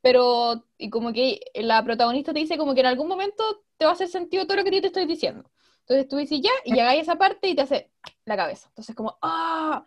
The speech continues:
Entonces igual es como, ya, si hubiera sabido esto antes de leer el libro, lo más probable es que no, no, no hubiera sido tan significativo la lectura para mí.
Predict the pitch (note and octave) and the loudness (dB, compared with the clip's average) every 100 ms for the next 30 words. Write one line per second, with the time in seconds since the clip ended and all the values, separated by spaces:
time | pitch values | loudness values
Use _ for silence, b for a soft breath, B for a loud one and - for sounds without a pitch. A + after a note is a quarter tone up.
0 | _ - E4+ D4+ C4 C4+ D#4 D4+ C4 G3+ | _ 2 2 4 2 2 2 -4 -2 -2
1 | - A3 C4+ F#4+ G#4 G#4+ A4 G4 F#4 F#3 | -4 -2 0 0 0 0 -2 -4 -4 -4
2 | F#3 F#3+ G3+ A3 D#4 F4 E4+ G4+ G#4+ G4 | -4 -6 -4 0 0 2 2 2 2 -2
3 | F#4 F4+ F4 F4 F4 E4 E4 E4+ B3+ D4+ | -2 0 2 0 -2 -6 -2 -4 -4 -6
4 | D#4 C4+ C4 C#4+ D4 D4+ D4+ D#4 D#4+ D#4+ | -6 -6 -4 -2 0 -2 0 -2 -2 -4
5 | D#4 D4+ D4+ D4 C#4+ D4 D4 C#4+ C#4+ C#4 | -6 -6 -2 -2 -2 -2 0 0 0 -2
6 | - C#4 C4+ B3 F3+ | -2 0 0 -2 -6